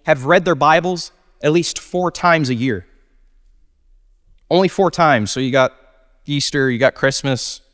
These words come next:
maybe Lent, uh, I don't know. <laughs> But they only read their Bibles four times. Thirty-four percent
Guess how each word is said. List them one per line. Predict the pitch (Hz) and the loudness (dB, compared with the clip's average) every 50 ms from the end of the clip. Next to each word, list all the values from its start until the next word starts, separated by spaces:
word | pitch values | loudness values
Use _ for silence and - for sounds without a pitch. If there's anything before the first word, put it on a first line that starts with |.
| _ _ _ _ _ _ _ _ _ _ _ - | _ _ _ _ _ _ _ _ _ _ _ -4
maybe | 117 110 120 | -2 -2 0
Lent, | 120 110 120 127 131 127 - _ _ _ - | 2 2 2 2 0 -2 -4 _ _ _ -6
uh, | 117 123 - - | -4 -4 -4 -2
I | 120 123 123 117 | 0 0 0 2
don't | |
know. | 120 120 120 - - | 0 -2 -4 -2 -2
<laughs> | 254 196 - - - 294 240 - - 294 233 - - - - _ _ _ _ _ _ _ _ _ _ _ _ | -2 -2 -2 -2 0 0 -2 0 2 0 0 0 -2 -8 -20 _ _ _ _ _ _ _ _ _ _ _ _
But | 151 151 | -2 0
they | 180 202 | 2 4
only | 240 240 | 4 4
read | 214 208 196 | 4 2 0
their | 185 165 | 0 2
Bibles | 156 170 180 175 156 - - | 2 2 2 2 0 -4 -6
four | - 190 190 - | -6 -8 -6 -4
times. | - 143 117 - | -2 -2 -2 -2
Thirty-four | - - 220 247 262 262 233 - - - 208 214 208 | -2 0 2 2 2 0 -2 -4 -4 -2 -2 -2 -2
percent | - 175 165 - - 185 156 117 90 - - - - | -2 -6 -8 -6 -2 0 0 0 -2 -6 -12 -20 -20